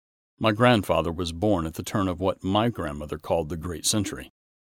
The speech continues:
His family was not rich monetarily, but stood solid on rich principles of life. He had lived through the period of two world wars,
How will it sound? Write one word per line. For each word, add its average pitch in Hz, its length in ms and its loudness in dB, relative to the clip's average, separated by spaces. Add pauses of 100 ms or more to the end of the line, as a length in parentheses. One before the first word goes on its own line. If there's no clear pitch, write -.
(240)
His 143 180 4
family 92 400 4
was 101 220 0
not 113 260 0
rich 107 280 0
monetarily, 87 720 0 (260)
but 131 180 4
stood 156 300 2
solid 80 460 2
on 78 240 -4
rich 120 280 -2
principles - 520 -2
of 85 100 -8
life. 95 340 -2 (520)
He 143 140 8
had 117 220 4
lived 143 280 4
through 127 140 4
the 117 100 -2
period 87 400 0
of 85 180 -8
two - 180 0
world 92 320 0
wars, 101 460 0